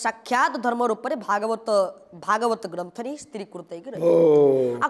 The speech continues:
Speaker 1: କଳିଯୁଗରେ ସବୁଠୁ ମୁଖ୍ୟ କଥା ହେଲା ଭାଗବତକୁ ଅଧ୍ୟୟନ କରିବା।
Speaker 2: ଭାଗବତର କୋଉ ପଂକ୍ତିଟା ଆପଣଙ୍କୁ ସବୁଠୁ ଭଲ ଲାଗେ?
Speaker 1: "ତତ୍ତ୍ୱଗତ୍ୱା ଜଗନ୍ନାଥ ଦେବ ଦେବ ବୁଷା କପିମ୍ ପୁରୁଷ ପୁରୁଷ ସୁକ୍ତେନ ଉପାସତେ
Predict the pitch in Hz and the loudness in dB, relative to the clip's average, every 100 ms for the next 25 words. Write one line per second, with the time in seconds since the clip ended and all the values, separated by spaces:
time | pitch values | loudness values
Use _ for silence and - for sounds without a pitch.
0 | - 262 294 330 370 392 392 320 302 - | 0 0 2 0 -2 -2 0 -2 -2 -4
1 | 269 226 - 302 294 240 254 247 190 208 | -6 -8 -4 -4 -4 -4 -2 -2 -4 -6
2 | 214 220 220 240 311 202 190 190 196 - | -4 -6 -8 -14 -10 -6 -6 -6 -8 -10
3 | 185 156 143 147 196 196 233 240 254 - | -14 -18 -18 -10 -4 -2 -2 -2 -2 2
4 | 202 202 165 147 131 - - _ _ - | 0 2 -4 -4 -12 -16 -18 _ _ -20
5 | - 233 240 - 156 175 139 123 - - | -14 -12 -12 -12 -12 -12 -14 -16 -18 -20
6 | - _ - 262 - 359 269 - - 302 | -20 _ -6 -6 -2 0 0 -2 0 2
7 | 294 226 247 254 254 262 339 226 226 262 | 2 -2 -2 0 0 0 -4 0 2 2
8 | 262 196 220 220 185 - 320 320 226 226 | 0 -4 -4 -4 -6 -2 0 0 -6 -8
9 | 285 285 226 247 285 359 370 254 269 285 | -12 -12 -8 -6 -4 -4 -4 -8 -8 -8
10 | - - - 233 202 - 190 226 233 196 | -8 -6 0 0 -2 -8 -4 0 -2 -4
11 | - | -14